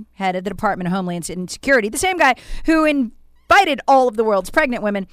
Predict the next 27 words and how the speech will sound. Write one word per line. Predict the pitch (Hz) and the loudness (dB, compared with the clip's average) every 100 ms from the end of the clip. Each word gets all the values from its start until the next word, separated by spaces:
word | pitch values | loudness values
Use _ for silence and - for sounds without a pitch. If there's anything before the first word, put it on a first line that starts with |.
| - | -12
to | - | -8
come | 440 320 | -2 2
here | 254 220 | 2 0
and | 220 214 | -2 -2
give | 226 | -4
birth | 180 175 - _ _ - | -2 -4 -6 _ _ 0
on | 294 | 0
our | 269 302 | 4 2
dime. | 262 311 370 359 208 _ _ | 4 4 4 2 -2 _ _
Just | 285 269 _ - | -12 -12 _ -2
get | 294 | -2
across | 220 233 220 - | 2 0 0 -4
the | - - - | -14 -18 -10
southern | - 208 175 | -2 0 2
border. | 202 226 131 _ _ _ _ _ _ - | 2 2 0 _ _ _ _ _ _ -4
Unless, | 320 311 190 - - - | 2 2 2 -4 -16 -8
that | 160 | -8
is, | 117 71 - - | -8 -14 -20 -18
you're | 151 113 - | -16 -16 -6
Cuban, | 302 254 180 - - - _ _ _ - | -2 0 -2 -8 -20 -20 _ _ _ -4
in | 269 | 0
which | 220 | 0
case, | 208 165 - - _ _ | -2 -6 -10 -20 _ _
we'll | 415 466 | -4 0
send | 262 175 | 0 0
you | 165 | 0
back | 240 185 - | 2 0 -4